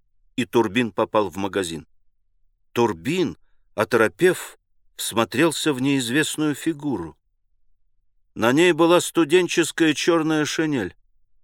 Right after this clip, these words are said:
а на голове штатская, молью траченная шапка с ушами,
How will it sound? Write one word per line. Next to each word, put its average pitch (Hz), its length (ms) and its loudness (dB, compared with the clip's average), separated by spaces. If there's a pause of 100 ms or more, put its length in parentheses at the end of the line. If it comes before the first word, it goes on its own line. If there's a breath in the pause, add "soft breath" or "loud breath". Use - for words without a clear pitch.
(360)
а 113 160 2
на 135 140 4
голове 156 340 4
штатская, 170 800 0 (360)
молью 165 460 4
траченная 160 600 2
шапка - 460 -2
с - 120 -6
ушами, 170 480 -2